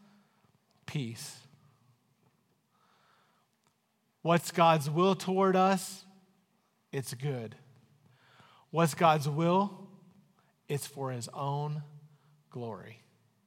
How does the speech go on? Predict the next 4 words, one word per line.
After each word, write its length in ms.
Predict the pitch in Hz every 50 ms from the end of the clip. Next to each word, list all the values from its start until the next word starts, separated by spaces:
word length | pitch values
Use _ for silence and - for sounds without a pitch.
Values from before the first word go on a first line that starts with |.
| _ _ _ _ _ _ _ _ _ _ _ _ _ _ _ _ _ _ _ _ _ _ _ _ _ _ _ _ _ _ _ - -
And 140 | - 151 139
so, 420 | - - 196 190 165 151 160 165 160 - - - - - _ _ _ _ _ _ _ _ _ _ _ _ _ _ _ _ _ _ - - - - _ _ _ _ _ _ _ _ _ _ _ _ _ _ -
your 140 | 151 156 143
bills, 500 | 135 165 190 214 240 254 240 - -